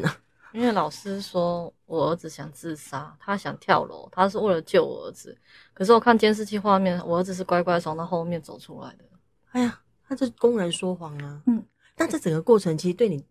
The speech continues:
Speaker 1: 对你们家小孩影响应该还是蛮大齁。
Speaker 2: 很大，他到现在还走不出来。
Speaker 1: 怎么说？他现在还会很做噩梦？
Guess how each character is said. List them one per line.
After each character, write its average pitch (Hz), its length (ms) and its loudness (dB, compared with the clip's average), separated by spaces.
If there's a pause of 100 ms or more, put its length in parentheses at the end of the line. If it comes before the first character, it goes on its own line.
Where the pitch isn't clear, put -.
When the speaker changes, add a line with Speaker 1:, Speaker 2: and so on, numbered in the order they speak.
(140)
Speaker 1:
对 240 120 4
你 175 60 2
们 - 20 0
家 180 80 0
小 165 160 -4
孩 139 200 -6
影 156 140 4
响 156 260 -2
应 160 100 2
该 165 120 2
还 160 60 -2
是 156 120 -4
蛮 143 160 -2 (120)
大 156 260 -10
齁。 - 120 -14 (240)
Speaker 2:
很 175 500 -8
大， 175 160 0
他 180 140 -4
到 196 200 -2
现 190 220 2
在 175 140 2
还 160 140 -6
走 147 220 -8
不 170 140 -14
出 165 320 -16
来。 - 260 -18 (680)
Speaker 1:
怎 - 80 -18
么 156 100 -12
说？ 160 300 -6
他 - 120 -14
现 180 160 -6
在 165 40 -4
还 160 120 -8
会 180 160 4
很 147 320 0
做 180 200 4
噩 170 100 0
梦？ 160 260 -2